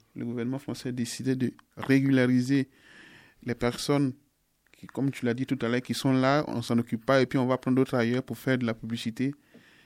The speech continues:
Si on décidait de les régulariser, ça ferait ce qu'on appelle un appel d'air. Ça veut dire que ceux qui sont de l'autre côté, ils vont dire, « Ah, ben en France, ils sont en train de régulariser les gens et nous, tous, on va aller en France. »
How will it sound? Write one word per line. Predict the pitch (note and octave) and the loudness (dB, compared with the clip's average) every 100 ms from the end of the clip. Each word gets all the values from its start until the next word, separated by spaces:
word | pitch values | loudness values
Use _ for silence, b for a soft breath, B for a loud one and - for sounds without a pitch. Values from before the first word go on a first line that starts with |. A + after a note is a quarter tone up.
| b | b
Si | - F3+ | -4 0
on | |
décidait | D3+ - B2 C#3 | 0 0 2 2
de | |
les | B2 | 4
régulariser, | A#2+ A#2 A#2+ A#2+ A#2+ D3 | 2 4 4 4 2 -2
ça | D#3 B2+ | -2 -6
ferait | - C3+ D3 E3+ - | 0 4 6 4 0
ce | - | -4
qu'on | D3+ | 0
appelle | B2+ C#3+ C#3+ D3+ | 2 4 4 6
un | |
appel | C3+ B2+ C#3+ B2+ | 4 4 4 4
d'air. | C3 A#2+ | 4 2
Ça | A#2 A2+ | -2 -6
veut | A#2+ | -4
dire | C#3 | -4
que | C#3+ C#3+ D3 B B B B B B - | 0 -2 -2 B B B B B B -4
ceux | - | -2
qui | - D3+ | 0 2
sont | D#3+ D3+ C3+ B2+ _ _ _ _ _ - | 4 4 4 -2 _ _ _ _ _ -8
de | |
l'autre | A#2 D3 | -2 0
côté, | C3+ - C#3 | 0 4 4
ils | |
vont | C#3+ | 6
dire, « | E3+ A3+ | 4 2
Ah, | A#3+ | 2
ben | D#3+ D3+ | 2 2
en | D#3+ | 2
France, | E3 - A3+ A#3 G3 | 0 0 2 2 0
ils | |
sont | F3 | 0
en | F#3+ | 0
train | G3 | 0
de | |
régulariser | F3+ D#3 D#3 D#3 D#3+ F#3 | 0 0 2 2 4 2
les | D#3 | 0
gens | D3 G3+ | 0 -2
et | F#3+ D3+ | -2 -4
nous, | C#3+ F3 F3 | -4 -4 -6
tous, | - E3 | -8 -8
on | C3+ | -6
va | |
aller | C#3 | -4
en | C3+ | -4
France. » | - A#2 A#2 | -6 -10 -12